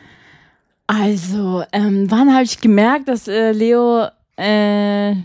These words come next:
das könnte was Ernstes werden?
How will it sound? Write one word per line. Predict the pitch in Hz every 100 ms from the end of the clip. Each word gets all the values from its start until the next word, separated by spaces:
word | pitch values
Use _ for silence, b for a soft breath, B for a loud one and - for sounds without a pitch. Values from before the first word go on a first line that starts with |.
| - -
das | 202 -
könnte | 226 208 220
was | 202 -
Ernstes | - 185 190 208 - 220 - 196
werden? | 196 202 202 220 226 226